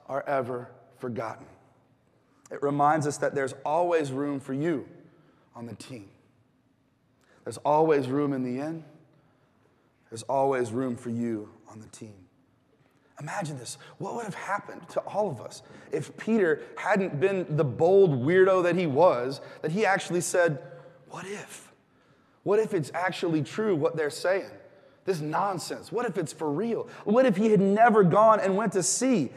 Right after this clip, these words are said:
If he ignores the outsider, these women, because they're not supposed to be the ones to talk,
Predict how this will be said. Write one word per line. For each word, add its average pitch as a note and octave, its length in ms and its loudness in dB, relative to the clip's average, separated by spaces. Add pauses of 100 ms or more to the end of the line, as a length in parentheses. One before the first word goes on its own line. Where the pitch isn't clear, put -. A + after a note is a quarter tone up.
(180)
If - 140 0
he B3 180 6
ignores G#3+ 540 6
the - 200 2
outsider, F#3+ 600 4
these G3+ 240 2
women, F#3 440 2 (200)
because G3+ 240 4
they're A#3 120 8
not A#3 320 6
supposed F#3 380 2
to E3 60 -2
be D#3+ 120 2
the D3+ 120 2
ones D3+ 260 0
to C3+ 100 -6
talk, D#3+ 400 2